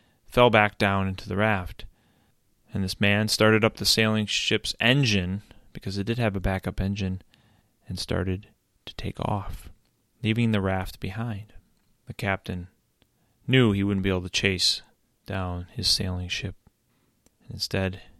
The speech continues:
he took the raft with the two boys, and they went into shore. Boys and girls were crying and upset, because now they felt they would be lost out in the middle of the ocean forever.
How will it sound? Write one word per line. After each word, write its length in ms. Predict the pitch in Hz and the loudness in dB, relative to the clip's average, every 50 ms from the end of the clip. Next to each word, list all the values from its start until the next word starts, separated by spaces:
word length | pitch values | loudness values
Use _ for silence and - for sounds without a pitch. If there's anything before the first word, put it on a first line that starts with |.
| _ _ _ | _ _ _
he 120 | - - | -20 -6
took 220 | - - 110 - - | -4 -4 -4 -2 -2
the 160 | 104 95 92 | -4 -2 2
raft 600 | 98 98 104 107 107 107 107 - - - - - - - - - - - - - | 4 6 6 8 6 6 4 2 -4 -6 -10 -10 -10 -14 -18 -20 -20 -20 -20 -20
with 100 | - - | -20 -20
the 100 | - - | -18 -12
two 180 | - - 117 110 | -6 -2 -2 -2
boys, 580 | 104 98 92 92 90 90 92 90 92 - - - _ _ _ _ _ _ _ | -2 -2 -4 -4 -4 -4 -6 -6 -6 -8 -8 -10 _ _ _ _ _ _ _
and 140 | _ - 104 | _ -14 -12
they 60 | 92 | -10
went 240 | 90 92 95 95 98 - | -8 -6 -6 -6 -6 -6
into 320 | - 98 90 90 - - | -6 -6 -4 -4 -6 -6
shore. 540 | 92 - - - 92 90 92 - - - - - - _ _ _ _ _ _ _ _ _ _ _ _ | -4 -4 -4 -4 -4 -6 -8 -10 -14 -18 -20 -20 -20 _ _ _ _ _ _ _ _ _ _ _ _
Boys 260 | - 107 107 104 98 | 2 4 4 4 4
and 100 | 101 98 | 2 0
girls 320 | 98 101 101 101 101 95 95 | 0 2 2 2 2 0 0
were 220 | 95 95 95 95 | -2 -2 -2 -2
crying 640 | 95 - - - 104 101 101 101 101 98 95 92 92 | -2 -4 -2 0 2 4 4 4 2 2 0 -2 -4
and 100 | 92 92 | -4 -6
upset, 640 | 95 - - - - - 104 101 98 - - - - - _ _ _ _ _ _ _ _ _ | -6 -4 -2 0 2 4 4 2 2 -2 -4 -10 -16 -16 _ _ _ _ _ _ _ _ _
because 260 | - - - 98 95 | -20 -14 -12 -8 -6
now 340 | 101 101 101 98 95 95 92 | -4 -4 -4 -4 -4 -4 -6
they 80 | 90 | -6
felt 260 | 92 - - 95 - - | -8 -6 -6 -6 -6 -4
they 120 | 95 95 | -4 -4
would 160 | 92 98 92 | -4 -4 -4
be 140 | - 95 98 | -4 -4 -2
lost 540 | 95 101 101 107 101 95 90 - - - - | 0 2 2 2 2 2 0 -2 -4 0 0
out 160 | 101 104 107 | 2 2 4
in 60 | 104 | 4
the 80 | 101 98 | 2 4
middle 260 | 101 113 123 131 127 | 4 4 6 6 6
of 60 | 123 | 6
the 140 | 110 104 101 | 4 4 4
ocean 360 | 107 117 120 - - 131 127 | 4 4 4 2 0 -2 -4
forever. 480 | 123 - - - - - 98 92 90 | -6 -6 -6 -6 -6 -6 -6 -8 -10